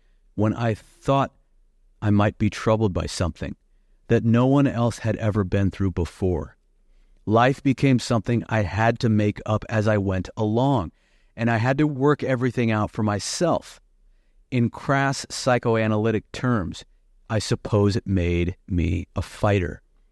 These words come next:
Gosh, that's badass. His dad died at nine. He had to raise himself.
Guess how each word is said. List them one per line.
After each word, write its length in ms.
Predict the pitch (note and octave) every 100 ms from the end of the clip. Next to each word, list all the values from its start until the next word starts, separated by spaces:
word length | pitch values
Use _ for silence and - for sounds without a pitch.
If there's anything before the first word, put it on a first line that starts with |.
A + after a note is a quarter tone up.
| _ _ _ _ _ _ _ _ _ -
Gosh, 260 | F#2+ F2
that's 220 | - D#2
badass. 500 | - D#2 C#2 - - - _ _ _ _ _ _ _ _ - _ _ _ _ _ _ _ _ _ _ -
His 200 | A2 -
dad 340 | D3 C#3+ C3+
died 320 | C3 B2 B2+
at 100 | B2
nine. 600 | G#2 G2+ G#2 A#2 G2+ D#2 - _ - - - - _ - - - - - - - _ - - - - _ - - - - - - - _ _ _ _ _ _ _
He 140 | A#2+
had 240 | G#2+ A#2+ A#2
to 100 | G#2+
raise 300 | G#2+ G#2+ F#2+
himself. 640 | F#2 - G#2+ F2+ D2 -